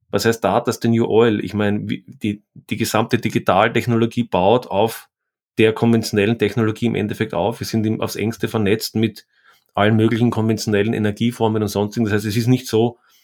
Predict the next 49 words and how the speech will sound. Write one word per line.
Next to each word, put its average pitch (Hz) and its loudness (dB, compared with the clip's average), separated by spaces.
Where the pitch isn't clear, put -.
also 131 4
wir 131 4
haben, 151 4
glaub 156 4
ich, 135 2
so 135 2
ein 135 0
bisschen 135 0
dieses 131 0
Image 165 2
geschaffen, 110 0
als 117 0
wäre 117 0
die 120 0
digitale 117 0
Welt 107 0
eine 107 2
Cyberspace, 117 0
der 113 -2
so 110 -4
völlig 120 -2
abgehoben 120 -2
ist 113 0
von, 113 2
von 120 0
der 117 4
Realität 117 2
und 120 -4
auf 127 0
der - -6
einen 123 2
Seite 131 2
ist 120 -4
auf 104 -4
eine 104 -2
f-, - -16
physische, 139 0
physikalische 113 0
Weise, 120 2
aber 120 2
auf 110 -2
der 107 -4
anderen 131 2
Seite 123 0
auch 113 -2
auf 117 -4
eine, 117 0
auf 120 -2
eine 117 2